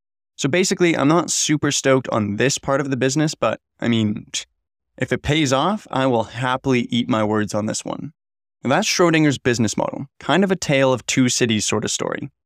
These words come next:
There's a ton more on the drug discovery segment, like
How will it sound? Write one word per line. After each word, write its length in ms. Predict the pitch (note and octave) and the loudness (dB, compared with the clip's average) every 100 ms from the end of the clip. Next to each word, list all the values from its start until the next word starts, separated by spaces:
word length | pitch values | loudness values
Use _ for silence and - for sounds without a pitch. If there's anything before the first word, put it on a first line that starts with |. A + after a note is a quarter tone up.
| _ - | _ -4
There's 160 | B2+ C3+ | -2 -2
a 60 | |
ton 300 | B2+ D#3+ F3+ | -2 0 4
more 300 | F#3+ D3+ C#3+ - | 4 4 2 0
on 240 | B2 C3 | 0 2
the 80 | D3+ | 2
drug 260 | B2+ A#2+ A#2+ | 2 -2 -2
discovery 400 | B2 B2 A#2 A#2+ | -2 -2 0 -2
segment, 420 | - A2 A#2 A#2+ | -2 0 0 0
like 280 | A2 G2+ | -2 -4